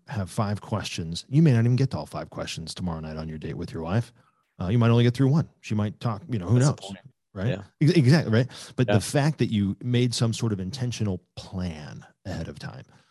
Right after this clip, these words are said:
Speaker 1: asking these questions, even in that order, and, and, and even if you think of other questions, open-ended questions that you can ask your kids and, and whatever it might be. And again, you're gonna feel awkward. You're gonna feel uncomfortable.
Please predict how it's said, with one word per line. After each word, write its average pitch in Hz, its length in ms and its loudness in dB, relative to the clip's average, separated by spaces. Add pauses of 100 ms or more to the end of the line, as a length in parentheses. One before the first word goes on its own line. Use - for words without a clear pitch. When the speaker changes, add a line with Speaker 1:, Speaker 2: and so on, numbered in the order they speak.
(520)
Speaker 1:
asking 131 340 4
these 110 180 6
questions, 107 560 0
even 98 180 -2
in 90 100 -2
that 90 180 -4
order, 92 380 0
and, 85 200 -10
and, 92 300 -2
and 110 120 0
even 113 320 4
if 101 200 -6
you 107 40 -2
think 127 200 0
of 131 80 2
other 151 180 2
questions, 85 460 -10
open-ended 92 520 0
questions 85 400 -8
that 80 80 -10
you 85 120 -8
can 82 120 -8
ask 82 300 -10
your - 80 -12
kids 78 380 -8
and, 80 180 -12
and 80 220 -12
whatever 80 260 -8
it 78 60 -10
might 80 180 -12
be. - 140 -8
And 107 80 -4
again, 143 320 -2 (460)
you're 127 260 6
gonna 170 200 6
feel 95 640 0 (260)
awkward. 87 540 -8 (720)
You're 117 200 4
gonna 165 180 6
feel 101 680 2 (240)
uncomfortable. 110 920 -2